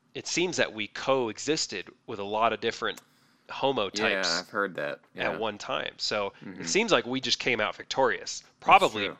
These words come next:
Speaker 2: That's a good
Speaker 1: probably be-,
Speaker 2: point.
Speaker 1: probably because of the brain thing, the, the increase in brain size.
Speaker 2: Right, we got lucky. So what's the last one?
Speaker 1: So the last one, uh, I'm sure you've guessed,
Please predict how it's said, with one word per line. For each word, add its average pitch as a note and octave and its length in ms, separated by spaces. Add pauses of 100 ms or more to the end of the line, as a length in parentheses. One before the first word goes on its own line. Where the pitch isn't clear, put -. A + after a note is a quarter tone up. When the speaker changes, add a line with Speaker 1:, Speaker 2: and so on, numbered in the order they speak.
(120)
Speaker 2:
That's B2+ 100
a C#3 40
good D3 60
Speaker 1:
probably F3+ 380
be-, F#2+ 60
Speaker 2:
point. F2+ 160 (320)
Speaker 1:
probably G3 320
because G#2 380
of G2 140
the F2+ 380 (1300)
brain D3 240
thing, - 200 (200)
the, E2 280
the D#2+ 100
increase A2+ 340
in F2+ 60
brain A2+ 200
size. - 340 (220)
Speaker 2:
Right, D#2+ 340
we E2+ 80
got F2 160
lucky. F2 320 (2250)
So - 180
what's G2+ 160
the G#2+ 100
last F#2 280
one? F2 180 (380)
Speaker 1:
So - 180
the A#2 60
last C#3+ 280
one, A#2 320
uh, G2+ 380
I'm A2 120
sure A2 180
you've F#2+ 200
guessed, - 500